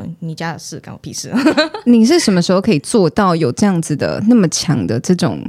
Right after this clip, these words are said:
Speaker 2: 算是自信吗？或者是就是对于自己的这种肯定，可以到不会被别人的言语这样子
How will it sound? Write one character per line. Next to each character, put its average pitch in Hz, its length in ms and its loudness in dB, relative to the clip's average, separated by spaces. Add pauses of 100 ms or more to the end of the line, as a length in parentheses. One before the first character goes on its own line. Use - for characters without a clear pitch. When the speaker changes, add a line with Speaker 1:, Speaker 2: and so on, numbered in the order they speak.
(240)
Speaker 2:
算 294 300 2
是 247 160 0
自 220 240 -2
信 190 260 2
吗？ 165 320 2
或 311 80 -2
者 226 80 2
是 247 140 0
就 269 120 -2
是 277 200 0
对 262 240 2
于 190 100 2
自 - 200 -2
己 127 220 -4
的 82 360 -2 (220)
这 247 100 2
种 170 180 2
肯 160 220 0 (100)
定， 190 280 -2
可 226 140 0
以 202 120 2
到 190 240 2
不 165 200 0
会 254 180 2
被 220 220 2
别 160 160 0
人 147 140 2
的 147 80 2
言 151 240 2
语 160 120 2
这 180 100 0
样 156 100 2
子 - 140 -8